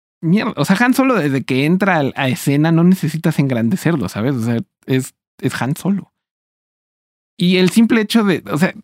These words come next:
C three P O nunca ha sentido que le agregan nada a la historia, nunca, o sea, no, incluso Jar Jar Binks se vuelve como parte del Senado y, y, y hace como misiones diplomáticas <laughs> y lo ves en la caricatura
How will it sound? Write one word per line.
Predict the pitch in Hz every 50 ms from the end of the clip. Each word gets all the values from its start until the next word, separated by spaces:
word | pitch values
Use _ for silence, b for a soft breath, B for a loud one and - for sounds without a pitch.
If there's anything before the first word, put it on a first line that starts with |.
| - - - 160
C | - - 196
three | - 226 226
P | 262 269
O |
nunca | 247 247 - 240
ha | -
sentido | 202 165 151 170 180 190 190
que | 143
le | 123
agregan | 113 131 135 143 160 160 147 139 135
nada | - - 151 120
a | 87
la | -
historia, | - - - - - 156 147 156
nunca, | 160 156 160 160 175 180 - -
o | 135
sea, | 143 160
no, | 156 160 165 170 - -
incluso | 156 170 202 185 180 226 220 240 233 254 202
Jar | 180 196 202 190
Jar | 202 202 180
Binks | 175 175 185 190 185
se | - 175
vuelve | 151 160 170 196 220 185
como | - - 147 131 -
parte | - 156 165 - - 175
del | 147 147
Senado | - 143 123 123 127 143 139 147 147 151 143
y, | 143
y, | 131 117 113 113 110 101 120 123 113 120
y | 127 135
hace | 131 139 - 170
como | 165 - 143 127 117 113 113 110
misiones | 87 - 113 117 - 120 98 180 135 127 - 160 156 170 165
diplomáticas | 147 139 - - 123 120 127 135 - - 139 - - 147 143 - - -
<laughs> | - - -
y | 165 147
lo | 143 143
ves | 135 147 160 185 -
en | 185 165
la | 147
caricatura | - 117 127 - - - - - 147 147 -